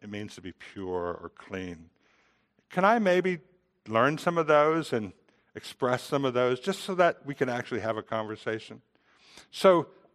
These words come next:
so the Jerusalem Council is monumental. It's monumental in the history of Christianity. It's monumental for every one of us. It changes the course of,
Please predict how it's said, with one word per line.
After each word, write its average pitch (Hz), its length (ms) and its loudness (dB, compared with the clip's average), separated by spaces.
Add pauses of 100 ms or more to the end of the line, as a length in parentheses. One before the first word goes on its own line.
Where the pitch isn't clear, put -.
(140)
so 170 260 6
the 165 220 0
Jerusalem 220 540 0
Council 151 640 -4
is 135 160 0
monumental. 135 680 0
It's 110 120 -10
monumental 151 720 4 (400)
in 123 60 -4
the 110 80 -2
history 139 260 2
of 98 80 -6
Christianity. 101 640 -4 (420)
It's 107 120 -4
monumental 127 540 2
for 95 220 -8
every 120 200 0
one 107 200 2
of 82 120 -4
us. - 260 -20
It - 120 -12
changes 131 560 -6
the 101 120 -16
course 98 360 -12
of, - 140 -20